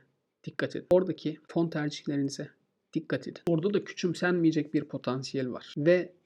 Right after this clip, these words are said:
en büyük avantaj devlet desteğini her iki taraftan alıyorsun. Fon yönetim gider kesintisi düşük. Avantajlı tarafları bunlar.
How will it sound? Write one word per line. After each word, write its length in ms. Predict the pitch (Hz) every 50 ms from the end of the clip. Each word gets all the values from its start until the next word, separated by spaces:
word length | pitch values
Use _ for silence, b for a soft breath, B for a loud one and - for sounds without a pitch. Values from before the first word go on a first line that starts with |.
| _ -
en 320 | 170 175 175 165 160 147
büyük 220 | 147 143 139 139 - - -
avantaj 760 | 147 143 143 143 139 139 135 - 147 151 151 - - - - - -
devlet 380 | 156 147 147 156 151 - -
desteğini 580 | 156 143 - - - - 151 147 156 160 156 - - _ _ _
her 460 | - - - - - 196 202 208 202 - -
iki 200 | 202 - - -
taraftan 440 | - - 165 151 127 - - 151 143
alıyorsun. 440 | 135 127 120 - - - - - -
Fon 360 | 190 190 202 208 196 - - _ _ _ _ _ _ _
yönetim 420 | 160 160 165 165 165 - 190 180 175
gider 320 | 175 156 165 165 165 165
kesintisi 600 | - 160 - - 160 156 - - - - 160 - - _ _ _ - 147
düşük. 300 | 160 - - 147 123 -
Avantajlı 520 | - 147 147 143 156 - 151 151 156 151 -
tarafları 500 | - 165 151 139 - - 147 156 151 -
bunlar. 440 | - 139 - - - - - -